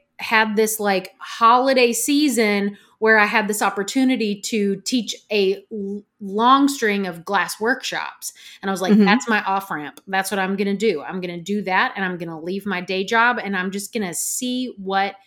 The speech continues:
Speaker 1: happens. I'm gonna look around." I had gone down to the w-, to West Town in Chicago and, um, seen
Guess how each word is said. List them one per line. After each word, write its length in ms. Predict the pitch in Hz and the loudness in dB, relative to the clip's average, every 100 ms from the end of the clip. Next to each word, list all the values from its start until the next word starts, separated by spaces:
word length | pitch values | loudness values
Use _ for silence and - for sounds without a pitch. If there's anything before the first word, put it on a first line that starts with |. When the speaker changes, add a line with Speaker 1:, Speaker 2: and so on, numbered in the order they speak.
| _ | _
Speaker 1:
happens. 560 | 208 190 156 - - _ - - | -2 -2 -2 -12 -14 _ -20 -10
I'm 180 | 196 202 | -2 0
gonna 220 | 196 185 | 0 -2
look 220 | 175 240 | -2 -2
around." 540 | 269 247 240 240 240 240 _ _ - - - | 0 0 2 2 0 -4 _ _ -20 -14 0
I 140 | 226 | 2
had 240 | 214 208 170 | 2 -2 -2
gone 360 | 214 233 262 | -2 0 2
down 360 | 247 233 240 240 | 2 2 2 -2
to 180 | - 220 | -4 -4
the 120 | 190 | -2
w-, 220 | 185 180 - - | -2 -6 -12 -10
to 200 | 233 202 | -4 -2
West 300 | 180 240 - | 0 0 2
Town 240 | 269 226 | 2 2
in 80 | 220 | 0
Chicago 640 | - - 202 190 190 180 - | -2 -2 0 0 0 -2 -4
and, 500 | 185 185 185 180 180 - - - - - | -6 -4 -2 -2 -4 -8 -12 -20 -20 -4
um, 480 | 196 190 185 180 175 _ _ _ _ _ _ _ - | 0 0 0 -4 -8 _ _ _ _ _ _ _ -6
seen 560 | - 262 247 240 233 | 0 2 4 4 2